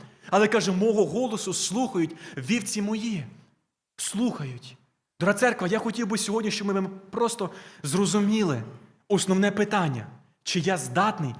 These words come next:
слухати голос мого пастиря. Інколи наша проблема в тому, коли приходить випробування в моє життя, ми, ми так хочемо почути Божий голос. Але знаєте, коли є спокійний час,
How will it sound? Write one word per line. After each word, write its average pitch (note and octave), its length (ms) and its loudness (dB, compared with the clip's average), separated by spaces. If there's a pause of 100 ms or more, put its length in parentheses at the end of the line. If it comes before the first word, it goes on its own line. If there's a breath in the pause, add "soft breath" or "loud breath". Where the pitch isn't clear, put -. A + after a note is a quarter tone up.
(140 loud breath)
слухати D#3 640 -4 (220 loud breath)
голос E3 520 0 (280 loud breath)
мого D#3+ 540 2 (500)
пастиря. C#3+ 540 -4 (520)
Інколи A#3 360 4
наша A#3 260 4
проблема A3 380 2
в G#3+ 100 -10
тому, A#3+ 220 2
коли G#3+ 220 2
приходить G#3 360 0
випробування G#3 640 0
в G3 40 2
моє G3 220 4
життя, G#3+ 400 0 (300 loud breath)
ми, A3+ 280 2 (180)
ми G#3 120 0
так A#3+ 240 -2
хочемо A3 480 -2
почути G#3+ 480 -4
Божий F3+ 340 -4
голос. D#3+ 480 -8 (580)
Але E3+ 160 4
знаєте, G#3 300 2
коли G3 180 4
є F#3+ 80 4
спокійний F#3+ 500 -2
час, F#3+ 400 -2